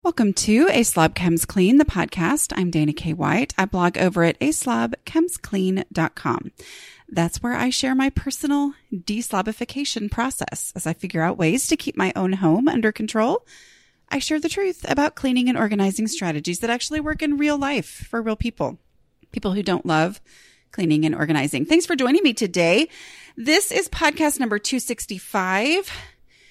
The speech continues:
and I think I'm gonna call it keyword colon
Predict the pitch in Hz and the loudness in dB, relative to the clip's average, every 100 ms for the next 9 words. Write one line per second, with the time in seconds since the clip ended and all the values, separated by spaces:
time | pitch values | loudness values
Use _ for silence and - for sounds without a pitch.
0 | _ _ - 202 208 - 208 - 294 370 | _ _ -4 -2 -2 -4 -6 0 4 8
1 | 359 339 349 277 254 233 226 - - - | 8 8 6 4 6 6 2 -2 -8 -10
2 | _ _ - 262 294 254 233 233 233 233 | _ _ -4 0 2 4 4 4 2 -2
3 | _ _ _ _ _ - 208 190 175 180 | _ _ _ _ _ -6 -2 2 2 0